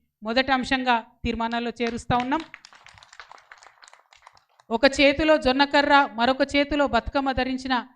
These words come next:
తెలంగాణ తల్లి వైభవంపై పద్యాలు, కవితలు రచించి పుస్తకాలుగా వెలువరిస్తామని మరొక తీర్మానం చేసుకోవడం జరుగుతూ ఉంది. పిల్లలు వాడేటటువంటి నోట్బుక్లు మొదలుకొని రైటింగ్ ప్యాడ్స్ వరకు అన్నిటి మీద తెలంగాణ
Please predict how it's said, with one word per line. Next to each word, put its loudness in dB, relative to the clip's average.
తెలంగాణ 0
తల్లి 0
వైభవంపై -4
పద్యాలు, 2
కవితలు 2
రచించి -6
పుస్తకాలుగా 0
వెలువరిస్తామని -6
మరొక -2
తీర్మానం -4
చేసుకోవడం -4
జరుగుతూ -4
ఉంది. -4
పిల్లలు 8
వాడేటటువంటి 4
నోట్బుక్లు 2
మొదలుకొని 0
రైటింగ్ 2
ప్యాడ్స్ 2
వరకు -2
అన్నిటి 0
మీద 0
తెలంగాణ 0